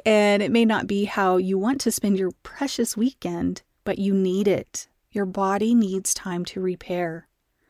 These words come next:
Take your nap, but remember, take your phone away from the bed, so just actually sleep and get the rest you need.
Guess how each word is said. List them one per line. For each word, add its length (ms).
Take 220
your 80
nap, 340
but 300
remember, 480
take 200
your 100
phone 580
away 320
from 240
the 80
bed, 440
so 560
just 360
actually 460
sleep 420
and 140
get 100
the 100
rest 300
you 100
need. 380